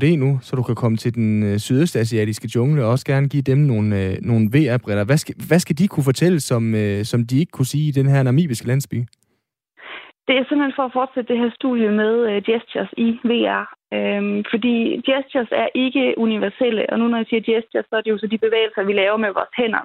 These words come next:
Speaker 2: både til at forklare og indikere, øh, ja, hvad vi nu engang mener. Øhm, og da de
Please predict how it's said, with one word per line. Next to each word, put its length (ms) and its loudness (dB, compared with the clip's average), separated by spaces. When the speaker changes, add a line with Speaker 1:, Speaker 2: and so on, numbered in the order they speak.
Speaker 2:
både 140 0
til 140 -6
at 160 -8
forklare 420 -2
og 140 -2
indikere, 500 -2
øh, 220 -8
ja, 160 2
hvad 140 0
vi 100 -6
nu 120 -4
engang 260 -2
mener. 300 -2
Øhm, 440 0
og 120 -2
da 80 0
de 120 -2